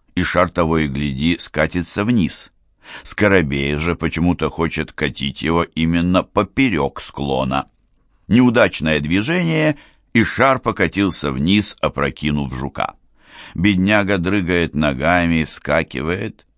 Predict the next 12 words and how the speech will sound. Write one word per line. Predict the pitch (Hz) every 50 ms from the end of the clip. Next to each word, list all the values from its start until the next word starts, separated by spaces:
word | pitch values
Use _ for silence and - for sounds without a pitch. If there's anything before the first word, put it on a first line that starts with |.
| -
бежит | - 101 117 117 104 87 107 156 165 120
запрягаться. | 98 98 127 - - - 95 82 69 76 101 135 - - - - 53 - - _ _ _ _ _ _ _ _ _ _ _ _ -
«Будь | - 73 85 98 117 120 120 -
осторожнее, | 123 120 113 - - 113 113 113 117 120 123 120 120 117 107 104 104 104 101 98 95 95 95 85
бестолковый, | 80 92 90 - - - 98 95 92 90 - - 101 110 113 107 101 90 87 76 64 55 - _ _ _ _ - _ -
иди | 120 120 110 98 95 143 147
вдоль | 135 120 110 107 131 139 139 135
ложбинки, | 135 135 135 135 110 113 110 107 127 151 156 147 135 117 - - 107 101 90
там | - - - 143 160 165 156 143
хорошая | - - 143 143 147 147 143 120 - - 90 82 80 82 85 85 85
ровная | 98 110 107 95 80 82 80 78 76 76
дорога». | 73 73 76 73 69 67 65 62 55 55 -